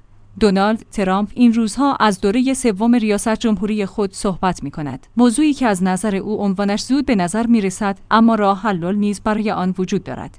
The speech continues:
اظهارات او در شرایطی مطرح می‌شود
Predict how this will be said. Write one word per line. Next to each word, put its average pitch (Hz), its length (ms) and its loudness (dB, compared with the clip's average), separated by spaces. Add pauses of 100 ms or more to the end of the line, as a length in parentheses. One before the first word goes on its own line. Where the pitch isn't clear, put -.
(120)
اظهارات 254 520 2
او 233 180 -2
در 202 160 0
شرایطی 202 520 0
مطرح 196 400 0
می‌شود 170 460 -2